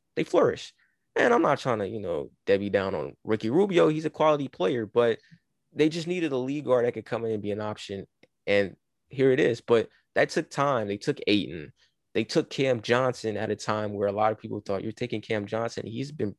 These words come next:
good for them." Mikal Bridges, they did that deal with Philly when it looked like Philly got another wing that can three and D. They did that. And they took a chance on Kelly Oubre,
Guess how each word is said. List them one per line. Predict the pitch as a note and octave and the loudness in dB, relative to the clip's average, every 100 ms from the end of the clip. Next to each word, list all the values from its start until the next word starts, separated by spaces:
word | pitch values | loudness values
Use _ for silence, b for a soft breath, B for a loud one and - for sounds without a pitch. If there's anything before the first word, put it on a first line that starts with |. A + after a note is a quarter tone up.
| - | -2
good | G#2 | -2
for | - F2+ | -2 -4
them." | E2+ - b b b | -6 -8 b b b
Mikal | - A2+ C#3 B2+ | -2 2 2 2
Bridges, | A#2+ B2 G#2+ | 2 -2 -4
they | G#2 | -8
did | G2+ C#3+ D#3 | -2 0 2
that | E3+ D3+ | 2 2
deal | A#2 | -2
with | G2+ | -2
Philly | - - D#2+ B1+ | -4 -6 -8 -6
when | F#2 | -6
it | G#2 | -4
looked | A#2 A2+ | -4 -4
like | F#2+ - | -6 -6
Philly | - F#2+ | -10 -4
got | G#2 | -2
another | G#2 A2 A2+ | -2 0 -2
wing | A2+ C3 A2 | 0 -2 -2
that | G#2+ | -2
can | G#2 | -4
three | A#2+ B2 | -6 -6
and | B2+ | -4
D. | C3+ | -2
They | G#2+ | -4
did | G2 D3 E3 | -2 0 2
that. | A2 E2 E2 b b b _ | 2 2 0 b b b _
And | - A#2 A2 G2 | 2 2 2 0
they | |
took | B2+ - F4 | -4 -4 -6
a | |
chance | - C#3 C#3 C#3 | -2 0 0 0
on | C3 | -2
Kelly | - C#3 | 0 0
Oubre, | A#2 A#2+ G#2+ A2+ A2 | 0 -2 0 2 0